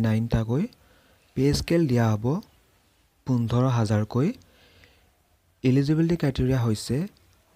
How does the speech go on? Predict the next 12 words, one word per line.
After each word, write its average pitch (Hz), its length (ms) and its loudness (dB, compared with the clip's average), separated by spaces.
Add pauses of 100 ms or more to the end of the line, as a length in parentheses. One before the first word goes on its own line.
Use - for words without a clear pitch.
বয়স 127 300 0
হ'ব 120 120 -2 (100)
লাগিব 107 240 0 (280)
মেক্সিমাম 117 460 -2 (120)
ত্ৰিছ 113 220 -2 (120)
বছৰ। 123 280 0 (1040)
এডুকেশ্যন 131 460 2
কোৱালিফিকেশ্যন 127 500 2
লাগিব, 107 200 -2 (160)
গ্ৰেজুৱেট 113 420 4
হ'ব 120 100 0 (100)
লাগিব 104 220 -4